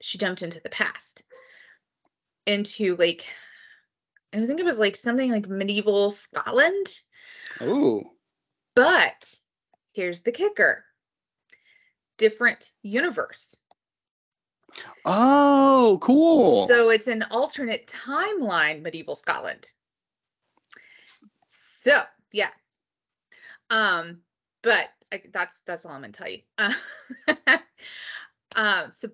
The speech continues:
Speaker 1: but yes, go, go read the books. Um, I, I've been, there's, there are some books, and I, I'm sure that you can probably think of a couple off the top of your head as well.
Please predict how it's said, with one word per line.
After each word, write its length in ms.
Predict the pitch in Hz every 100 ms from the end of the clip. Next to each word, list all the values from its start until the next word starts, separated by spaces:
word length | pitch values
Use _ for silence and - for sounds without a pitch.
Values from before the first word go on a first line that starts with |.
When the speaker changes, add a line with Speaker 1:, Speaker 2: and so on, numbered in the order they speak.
| -
Speaker 1:
but 120 | 202
yes, 280 | 196 - -
go, 300 | 208 208 190
go 180 | 180 190
read 180 | 185 180
the 60 |
books. 400 | 175 170 - - -
Um, 440 | 190 175 175 175 _ _ _ _ _ _ - _
I, 680 | 180 180 185 185 185 180 175 -
I've 220 | 185 -
been, 380 | 214 208 202 202 - - _ _
there's, 580 | 214 233 233 233 - - _ _ -
there 200 | 240 247
are 60 | 233
some 800 | - - 269 302 339 359 370 339 _ _ _ _ _ _ _
books, 520 | 208 165 147 - - -
and 120 | 190
I, 220 | 190 190 -
I'm 180 | 196 202
sure 480 | - 226 220 214 208
that 200 | 196 196
you 160 | 196
can 160 | 196 196
probably 440 | 196 185 180 180
think 240 | 175 175 175
of 260 | 170 170 -
a 100 | 180
couple 320 | 190 175 175
off 300 | 160 170 -
the 80 | 180
top 240 | 180 180
of 120 | 175 170
your 120 | 165
head 200 | 170 170
as 180 | 170 170
well. 380 | 170 165 165